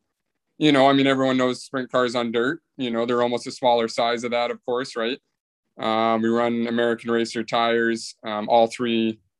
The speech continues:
on the corners, and then the right rear is a little bit, uh, bigger. Um, three quarter midgets, as they're called, right? So, but I mean, uh, two thousand five or older, Suzuki G S X R seven fifty engines.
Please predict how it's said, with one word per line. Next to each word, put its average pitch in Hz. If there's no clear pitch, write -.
on 113
the 107
corners, 113
and 110
then 107
the 107
right 107
rear 110
is 104
a 107
little 104
bit, 104
uh, 101
bigger. 110
Um, 110
three 127
quarter 123
midgets, 117
as 113
they're 110
called, 110
right? 110
So, 110
but 110
I 113
mean, 110
uh, 113
two 135
thousand 123
five 117
or 113
older, 123
Suzuki 117
G 120
S 113
X 117
R 110
seven 107
fifty 107
engines. 135